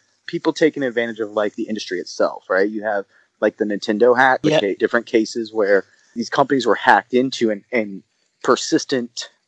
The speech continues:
Speaker 1: exfiltration of their data was, like, number one, right? But it was used off a credentials from, say, the lead programmer.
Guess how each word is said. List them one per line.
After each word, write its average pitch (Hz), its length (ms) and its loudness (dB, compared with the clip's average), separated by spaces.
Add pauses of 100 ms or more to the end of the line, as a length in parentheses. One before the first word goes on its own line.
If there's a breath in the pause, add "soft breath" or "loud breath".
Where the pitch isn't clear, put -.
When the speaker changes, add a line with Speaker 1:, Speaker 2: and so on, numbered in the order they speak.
(280)
Speaker 1:
exfiltration 123 800 0
of 104 60 -6
their 101 140 0
data 110 400 6
was, 92 220 -6
like, 98 180 -2
number 90 340 -6
one, 78 300 -10 (360)
right? 95 260 2 (200)
But 131 80 6
it 131 100 6
was 123 220 -6
used 135 460 -2
off 101 280 -2 (120)
a 104 340 0 (180)
credentials 123 600 0
from, 110 320 -6
say, 95 600 2 (400)
the 120 100 8
lead 107 300 -6
programmer. - 680 -8